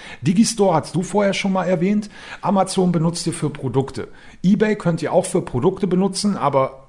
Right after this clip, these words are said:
wenn ihr Amazon habt, benutzt Amazon. <laughs> Wenn ihr Digistore nehmt, Digistore ist eher für digitale Produkte, das heißt sehr oft Coachings, dort werden auch oft E-Books, vielleicht kann Lasse dazu gleich noch ein, zwei Dinge sagen, der kennt sich da ein bisschen mehr aus.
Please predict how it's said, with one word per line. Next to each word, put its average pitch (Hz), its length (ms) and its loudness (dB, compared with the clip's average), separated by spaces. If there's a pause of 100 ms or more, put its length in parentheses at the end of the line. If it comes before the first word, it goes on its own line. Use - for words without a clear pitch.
wenn 139 160 -2
ihr 135 120 0
Amazon 131 380 0
habt, 120 140 0
benutzt 104 300 -4
Amazon. 87 420 -8
<laughs> - 60 -14 (880)
Wenn 151 200 2
ihr 180 80 4
Digistore 220 460 2
nehmt, 226 500 0
Digistore 202 420 0
ist 165 140 -4
eher 165 160 -2
für 160 160 -6
digitale 190 520 -2
Produkte, 190 460 -4
das 160 200 -4
heißt 143 240 -4
sehr 147 140 -6
oft - 200 -10
Coachings, 190 640 -2
dort 123 160 -4
werden 135 160 0
auch 131 120 -2
oft 117 280 -10
E-Books, 185 340 0
vielleicht 127 280 -4
kann 131 200 -6
Lasse 151 280 -2
dazu 147 300 -4
gleich 135 240 -2
noch 139 120 -4
ein, 131 160 -6
zwei 131 200 -6
Dinge 135 240 -4
sagen, 127 240 -4
der 110 120 -6
kennt 123 240 -8
sich - 160 -12
da 123 80 -6
ein 117 80 -4
bisschen 117 260 -8
mehr 131 160 -2
aus. 143 240 -6